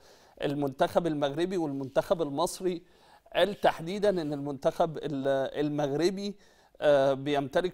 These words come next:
كل لاعبيه محترفين في أكبر الدوريات في أوروبا، لكن مصر لا تمتلك، آه، في، آه، أقل من، آه، ستة وعشرين سنة، آه، سوى لاعبين فقط، آه، من العناصر الأساسية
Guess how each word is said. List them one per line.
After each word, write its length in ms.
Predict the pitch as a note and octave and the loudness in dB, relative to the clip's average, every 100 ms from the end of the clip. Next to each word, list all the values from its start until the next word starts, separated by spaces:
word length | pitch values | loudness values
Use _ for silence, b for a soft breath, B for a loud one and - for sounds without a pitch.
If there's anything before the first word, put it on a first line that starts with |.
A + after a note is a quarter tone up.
| - | -6
كل 260 | - G#3 F3+ | -2 2 4
لاعبيه 440 | D#3 C3+ C#3+ D#3 G3 | 4 4 0 -4 -4
محترفين 680 | F3+ - - D3 - F3+ | -6 -4 -4 -4 -4 -8
في 100 | F3 | -4
أكبر 360 | D3+ - - D#3 | -2 -4 -2 0
الدوريات 880 | C#3+ C3+ C#3 C3+ C#3 D3+ D3 D3 E3+ | 0 0 2 2 0 -2 0 0 -2
في 100 | - | -4
أوروبا، 480 | C3+ D#3 F3 F3 F3+ | -2 -2 -2 2 2
لكن 480 | D#3+ E3+ - E3 D3+ | 2 0 -2 -4 -4
مصر 440 | C3+ D#3 - E3 | -4 -4 -4 -4
لا 160 | D3 D#3 | -2 -2
تمتلك، 920 | E3 C#3 D#3+ F3 - _ D3+ C3+ B2 b b b - | -2 -4 -4 -4 -6 _ -4 -2 -4 b b b 0
آه، 180 | D#3 D3 | 4 4
في، 480 | C3+ - E3+ D#3 C#3+ | 2 -6 -6 -6 -6
آه، 720 | - C#3+ C3+ C3 B2 - B2 F#2 | -2 0 2 2 0 0 0 -2
أقل 520 | - - F3+ E3 D3+ | 2 4 4 2 -4
من، 400 | D3 E3+ D#3 C3+ | -4 -4 -6 -6
آه، 160 | C#3 | -8
ستة 340 | C3 - F3+ E3+ | -4 -4 0 0
وعشرين 400 | C#3+ - F#3+ F#3+ | -2 -4 -8 -6
سنة، 360 | - G3 G3+ F#3 b b b b - | -4 -2 -2 -4 b b b b 2
آه، 300 | D3 C#3 C3 | 4 6 2
سوى 380 | - F#3 F#3+ D#3 | 0 2 4 6
لاعبين 520 | C#3+ C3 C#3 F#3 F#3+ | 4 4 0 -2 0
فقط، 640 | - F3+ - D#3+ - - | 0 2 4 2 -2 -2
آه، 400 | D3 C#3 C3+ C3+ | 2 2 2 -4
من 380 | D#2+ G#2+ D#3 E3 | -6 -6 -4 -2
العناصر 520 | F3 B2 D3 F3+ - | 0 0 0 -2 -2
الأساسية 640 | D3 B2+ - F3+ F3+ F3 | -6 -6 -4 0 2 0